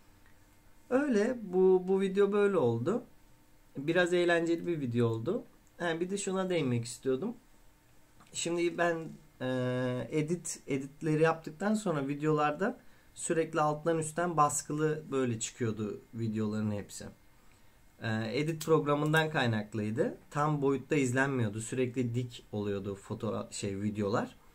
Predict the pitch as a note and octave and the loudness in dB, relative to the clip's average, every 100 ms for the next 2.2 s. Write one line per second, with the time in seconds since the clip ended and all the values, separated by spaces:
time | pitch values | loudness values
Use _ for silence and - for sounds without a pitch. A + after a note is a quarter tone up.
0 | - - - - _ - - D#3+ E3+ E3+ | -20 -20 -20 -20 _ -12 -2 2 4 4
1 | D#3+ E3+ D#3+ D#3+ D#3+ E3+ E3 F#3+ F3+ C#3 | 4 2 2 0 -2 -4 -2 0 2 2
2 | B2 G#3 | 4 0